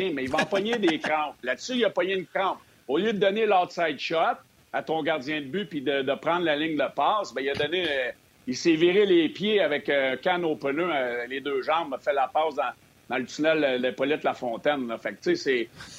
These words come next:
Speaker 2: c'est, il a, il a, il a mal joué ça. Mais aussi, tu retourneras,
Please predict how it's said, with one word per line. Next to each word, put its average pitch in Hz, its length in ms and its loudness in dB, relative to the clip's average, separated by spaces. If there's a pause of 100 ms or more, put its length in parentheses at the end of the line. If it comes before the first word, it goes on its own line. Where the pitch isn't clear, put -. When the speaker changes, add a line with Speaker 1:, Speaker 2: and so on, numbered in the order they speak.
(300)
Speaker 2:
c'est, 180 100 2
il 131 100 2
a, 139 80 4 (140)
il 143 120 4
a, 156 60 4 (600)
il 151 120 6
a 165 60 6
mal 202 260 4
joué 185 260 4
ça. 226 300 2
Mais 151 160 0
aussi, 247 580 0 (400)
tu 185 160 0
retourneras, 202 560 0